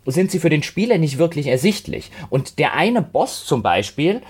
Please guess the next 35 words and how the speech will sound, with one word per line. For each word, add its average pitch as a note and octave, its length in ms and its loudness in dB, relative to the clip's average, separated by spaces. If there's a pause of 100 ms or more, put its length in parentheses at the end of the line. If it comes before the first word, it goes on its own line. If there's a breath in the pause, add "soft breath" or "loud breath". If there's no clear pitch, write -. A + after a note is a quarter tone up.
(120 loud breath)
ob - 160 -2
jetzt D#3 140 0
in D3+ 60 2
einem D3 80 0
Rollenspiel E3+ 400 0
oder C#3+ 120 2
in C#3 60 2
einem C3+ 100 -4
ganz C3+ 160 0
anderen F#3 280 2
System, F#2+ 380 -6
der G2+ 120 2
eine E3 180 2
Boss, F3+ 280 -2
bei C#3+ 100 2
dem D3 160 -2
vielleicht C#3 240 0
der C3+ 100 0
eine E3+ 200 2
Spieler A2+ 260 -2
sagt, G#2 240 -6
„Boah, B2 400 2
der A#2+ 180 -2
war C3 80 2
ja C3+ 140 2
schwierig D#3+ 460 -2
ohne C3+ 220 0
Ende“, E3 200 0
sagt, C3 300 -4
steht - 240 -2
der C#3 100 2
andere D3+ 240 2
davor C#3 280 0
und A#2 60 -2
sagt, A#2 120 -8